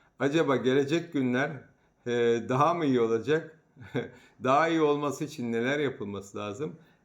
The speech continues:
Emekli maaşı nasıl artar? Emekli maaşı artmasını bırakın, Almanya seviyesine çıkma ihtimali var mı? Bugün bunları konuşacağız. Evet arkadaşlar, burada videoyu sonuna kadar izlerseniz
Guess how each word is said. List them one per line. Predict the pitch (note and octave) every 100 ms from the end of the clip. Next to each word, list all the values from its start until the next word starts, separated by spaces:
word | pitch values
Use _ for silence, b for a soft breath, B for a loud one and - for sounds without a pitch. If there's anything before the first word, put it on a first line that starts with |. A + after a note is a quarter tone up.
| _ -
Emekli | C3+ E3 E3 G3
maaşı | F3 C#3+ - G#2+
nasıl | B2+ C3+ E3
artar? | C3+ A#2+ C3+ D#3 D#3+ b b _ -
Emekli | A2+ C#3+ D3 G#3
maaşı | G3 E3+ - - A#2 - - -
artmasını | A#2+ C3 D3+ C#3+ D#3+ D3+
bırakın, | E3 D#3+ C3+
Almanya | - B2 B2+ E3 E3+ D3
seviyesine | - C3+ C3+ C3+ C3 A#2+
çıkma | - C3 C#3
ihtimali | C3+ - B2+ B2 B2
var | A#2 C3+ C#3
mı? | A#2 D3+ B B B _
Bugün | B2 C3 C#3+
bunları | C3 B2+ B2+ B2+ C3
konuşacağız. | G#2+ - - F#2 - b b _ C#3+
Evet | F3 F3
arkadaşlar, | C#3 A#2 A2+ G#2 A2+ G2+ G2+
burada | D3 D#3 C#3+
videoyu | C#3+ D3 D#3 D3
sonuna | C#3+ C3+ D#3
kadar | D3 C3 A#2
izlerseniz | A2+ C#3+ D3 - A2+ D3+ -